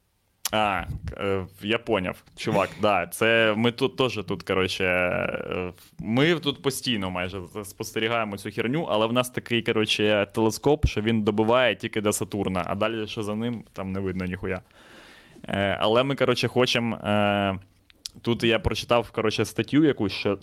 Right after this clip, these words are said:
якась пиздує м-, повз нас комета, і її ніби можна побачити за дві години до, е, типа, заходу сонця і за дві години після заходу сонця.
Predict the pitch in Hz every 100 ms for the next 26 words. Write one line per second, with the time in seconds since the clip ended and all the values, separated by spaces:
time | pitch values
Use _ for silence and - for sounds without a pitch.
0 | - 107 104 131 123 - _ 117 107 113
1 | 123 113 107 - - _ - 110 110 117
2 | 113 - - 113 113 98 95 92 _ _
3 | _ _ - 107 107 127 127 113 123 113
4 | 113 110 110 104 101 120 131 123 101 98
5 | 98 107 117 107 107 104 101 104 107 101
6 | 95 92 - 95 92 90 90 92 90 87
7 | 85 - - 92 90 90 - _ - -
8 | 92 90 104 113 101 98 135 160 - 92
9 | - 101 95 98 101 123 117 101 107 107
10 | 98 104 90 - 90 87 90 92 92 -
11 | - - -